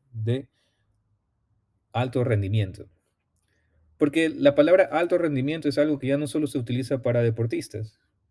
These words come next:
Ahora que estamos, eh, hablando también de las Olimpiadas, por supuesto, vemos todos estos deportistas de alto rendimiento. Un emprendedor también puede llegar a ser una persona de alto rendimiento.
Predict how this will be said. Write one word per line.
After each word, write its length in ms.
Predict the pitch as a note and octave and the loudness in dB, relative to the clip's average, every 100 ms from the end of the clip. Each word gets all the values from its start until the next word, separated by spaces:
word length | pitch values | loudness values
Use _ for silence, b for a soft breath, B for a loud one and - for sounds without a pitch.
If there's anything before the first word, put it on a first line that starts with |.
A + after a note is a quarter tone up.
| _ _ _ _ _ _ _ - | _ _ _ _ _ _ _ 0
Ahora 220 | E3+ G3+ | 2 2
que 40 | |
estamos, 400 | - F3+ E3+ D#3+ | 0 -2 -4 -4
eh, 120 | C3 A#2 | -4 -2
hablando 380 | A#2+ C3+ D3+ | 0 0 0
también 360 | C#3 B2 C3 B2 | -2 -2 0 0
de 120 | A2 | 2
las 100 | A2 | 2
Olimpiadas, 880 | A2 G2+ G#2+ C3+ D3+ C#3 D#3 - _ _ _ _ _ _ | 2 0 0 2 2 2 -2 -10 _ _ _ _ _ _
por 120 | B2 | -6
supuesto, 540 | A2+ A#2 D3 C#3+ D3+ B2+ | -4 0 -2 0 -2 -2
vemos 340 | B2 C3 A#2+ | -2 -2 -2
todos 240 | C#3+ C#3+ C#3 | -2 -2 -2
estos 140 | C#3+ | -4
deportistas 800 | C3 A2+ B2+ A#2+ - B2 A#2+ A2+ | -4 -6 -6 -8 -4 -4 -4 -4
de 120 | G2 | -2
alto 240 | A#2+ B2+ | -2 -2
rendimiento. 640 | C3+ C3+ C#3 A#2+ A2+ A#2+ B2+ - _ _ _ _ _ _ _ _ _ | -4 -2 -2 0 0 -2 -8 -14 _ _ _ _ _ _ _ _ _
Un 140 | F#3 G3+ | -8 -6
emprendedor 1200 | F3 C#3+ B2+ A#2+ A#2+ A2 A2+ A2 A2 A#2+ G#3 - _ - | -4 -2 2 2 2 -2 0 4 6 4 2 -4 _ -6
también 600 | F3 D3+ E3 E3+ D#3 D#3 _ _ _ - | -4 -2 -2 -2 -4 -10 _ _ _ -4
puede 300 | C3 B2 C#3+ | 0 2 2
llegar 240 | C#3 B2 | 0 0
a 60 | B2 | -2
ser 160 | A#2 | -2
una 160 | A#2+ A#2+ | -2 -2
persona 420 | A2+ A2+ A2+ A2+ | -4 0 0 2
de 160 | G#2+ - | 0 -2
alto 300 | A2+ A2 G#2 | -2 0 -2
rendimiento. 540 | G#2 G#2+ G2 - A2 | -4 -6 -10 -14 -20